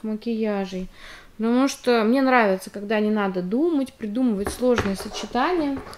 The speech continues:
М, знаете, как а-ля вот эту палетку возьми, ну и придумай, да, что быстро на работу накрасить. <laughs> Тут так сходу как бы и не соберешься. Приходится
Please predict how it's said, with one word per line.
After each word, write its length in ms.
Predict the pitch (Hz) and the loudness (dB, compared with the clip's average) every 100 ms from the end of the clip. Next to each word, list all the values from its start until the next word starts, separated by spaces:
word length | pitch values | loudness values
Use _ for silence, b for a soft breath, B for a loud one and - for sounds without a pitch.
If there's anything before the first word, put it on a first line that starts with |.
| - - - - - - - - | -2 0 -2 -10 -18 -20 -20 -10
М, 280 | 208 214 214 | -4 -2 2
знаете, 320 | 240 285 247 | 2 2 0
как 260 | 226 190 214 | -2 -4 -2
а-ля 260 | 208 214 | 0 0
вот 180 | 208 214 | 0 -2
эту 160 | 214 190 | -4 -2
палетку 460 | 202 202 185 - | -2 -2 -4 -4
возьми, 400 | 190 190 233 359 | -2 0 2 2
ну 120 | 285 | 4
и 80 | 262 | 2
придумай, 500 | 254 269 233 226 196 | 2 2 2 2 2
да, 200 | 185 285 | 2 0
что 180 | 359 233 | -2 -4
быстро 320 | 214 254 208 | -2 -2 -2
на 120 | 220 | 0
работу 340 | 214 214 214 202 | 0 -2 -4 -2
накрасить. 720 | 196 208 233 226 - 190 - 370 440 | -6 0 0 0 -2 -8 -4 -2 -2
<laughs> 240 | 453 415 - | -2 -4 -2
Тут 140 | 330 | -2
так 160 | - - | -2 -4
сходу 440 | - 320 415 320 | -6 2 4 4
как 260 | 277 294 254 | 4 2 4
бы 120 | 269 | 2
и 260 | 262 247 262 | 2 2 2
не 160 | 277 | 2
соберешься. 840 | 269 262 240 294 277 220 214 - 190 | 2 0 2 4 4 4 0 -6 -6
Приходится 720 | 214 220 262 254 247 - | -6 0 2 2 0 -2